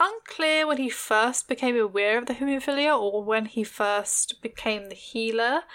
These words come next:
It could have been as early as October nineteen oh six, and one of his biographers, Francis Welsh, says that Alexei was three years old when he first was treated by Rasputin. So he was summoned, uh, Rasputin was summoned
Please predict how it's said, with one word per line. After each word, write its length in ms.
It 120
could 180
have 200
been 140
as 120
early 240
as 140
October 500
nineteen 320
oh 80
six, 680
and 540
one 160
of 80
his 120
biographers, 640
Francis 440
Welsh, 380
says 300
that 320
Alexei 480
was 200
three 220
years 160
old 320
when 120
he 80
first 560
was 140
treated 260
by 120
Rasputin. 460
So 260
he 120
was 120
summoned, 640
uh, 200
Rasputin 400
was 120
summoned 400